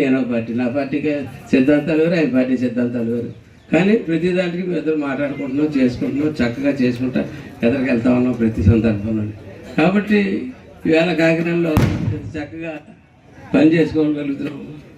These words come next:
నేను అంటూ విర్రవీగిన సన్నాసి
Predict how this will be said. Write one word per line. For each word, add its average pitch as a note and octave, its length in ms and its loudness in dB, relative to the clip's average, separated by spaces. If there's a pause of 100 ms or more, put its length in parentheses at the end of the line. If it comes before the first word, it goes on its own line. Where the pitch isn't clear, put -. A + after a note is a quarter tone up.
(640)
నేను F3+ 260 6 (120)
అంటూ F#3+ 200 -2 (380)
విర్రవీగిన E3 540 -4 (380)
సన్నాసి D3+ 460 4